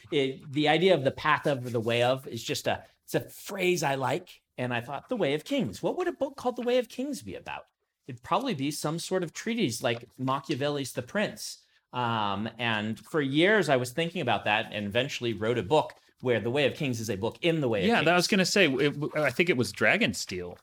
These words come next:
Speaker 2: wasn't? Or was it something else in which
Speaker 1: Mm.
Speaker 2: they referenced a book called The Way of Kings?
Speaker 1: No, it was actually The Way of Kings. Uh, Dragonsteel had Dalinar in it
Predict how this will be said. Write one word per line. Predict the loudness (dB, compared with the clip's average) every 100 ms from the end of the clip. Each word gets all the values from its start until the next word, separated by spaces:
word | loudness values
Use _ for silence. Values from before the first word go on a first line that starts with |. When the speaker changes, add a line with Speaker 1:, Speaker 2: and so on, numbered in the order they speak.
| _ -8
Speaker 2:
wasn't? | -4 -2 -2 -2
Or | -2
was | 0 0
it | -2
something | -2 0 2
else | 4 4 0 0
in | 2 4
which | 4 4
Speaker 1:
Mm. |
Speaker 2:
they | 4
referenced | 6 6 6 2 2 2
a |
book | 4 2 2
called | 2 4 4
The |
Way | 4 4
of | 2
Kings? | 0 4
Speaker 1:
No, | 6
it | 6 6
was | 6
actually | 6 4 2 2
The | 4
Way | 4
of | 4
Kings. | 0 -4 -6 -10 -4
Uh, | -2 0
Dragonsteel | 4 4 4 2 2 2
had | 2 2
Dalinar | 4 4 2 0 0 2
in | 0
it | -2